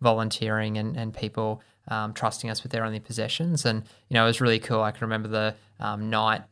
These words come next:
um, that we got the award. Um, we had, um, the team down in Melbourne actually watching it with the friends. And,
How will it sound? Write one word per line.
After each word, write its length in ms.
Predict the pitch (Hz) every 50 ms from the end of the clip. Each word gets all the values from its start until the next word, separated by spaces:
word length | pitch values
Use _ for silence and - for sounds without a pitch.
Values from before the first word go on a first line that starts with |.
| _ -
um, 260 | - 117 113 110 110
that 160 | 110 110 107 -
we 280 | 120 113 110 110 131 147 -
got 220 | - 117 113 -
the 100 | - 117
award. 480 | 110 107 110 107 107 107 110 120 - - -
Um, 220 | 120 110 107 110
we 80 | 113 113
had, 400 | - - 113 110 110 107 - - - _ _ -
um, 340 | - 110 107 107 107 107 110 107
the 100 | - 113
team 380 | - - - 123 117 113 113 110
down 180 | 113 107 107
in 120 | 107 107 107
Melbourne 340 | 107 104 107 107 110 104
actually 300 | 104 107 110 - - 113
watching 420 | 107 110 113 120 95 - - 120 113
it 80 | 110
with 140 | - 117 -
the 60 | -
friends. 480 | 110 - - 113 113 113 110 110 110 -
And, 200 | 117 113 110 107